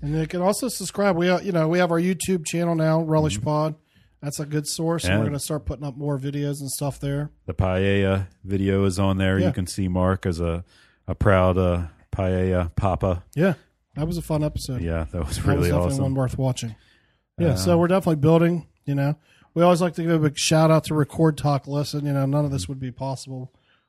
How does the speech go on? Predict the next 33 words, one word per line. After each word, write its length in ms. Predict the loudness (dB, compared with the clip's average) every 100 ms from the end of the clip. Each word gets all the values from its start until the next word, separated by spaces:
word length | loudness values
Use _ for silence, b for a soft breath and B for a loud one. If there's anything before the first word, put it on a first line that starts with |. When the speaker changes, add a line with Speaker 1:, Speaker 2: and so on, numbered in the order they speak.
| _
Speaker 1:
without 280 | -2 -2 -2
Lydia 320 | -2 -2 -2
over 200 | -2 -2
there. 360 | -2 -2 -2 -4
Speaker 2:
That's 120 | _ 0
right. 180 | 0
Speaker 1:
And, 240 | 0 -4 -6
uh, 180 | -6 -8 _ _ _ _
really 200 | -4 -2
driving 360 | -2 -2 -2 -4
the 80 | -8
truck, 340 | -6 -6 -6
and 260 | -10 -12 -10
Tim 120 | -8
and 60 | -4
I 60 |
are 60 | -6
just 200 | -6 -10
going 160 | -8 -6
for 120 | -6
the 80 | -8
silly, 280 | -6 -4 -2 -4 -4
uh, 180 | -4 -2
ride 360 | -2 -2 -2 -4
at 120 | -6
times, 360 | -6 -6 -6 -6
it 80 | -8
seems, 340 | -8 -8 -8
but, 240 | -8 -8 -8
uh, 160 | -10 -14 _ -16 -8
it's 160 | -6 -2
definitely 300 | -4 -4 -8
fun. 380 | -8 -8 -8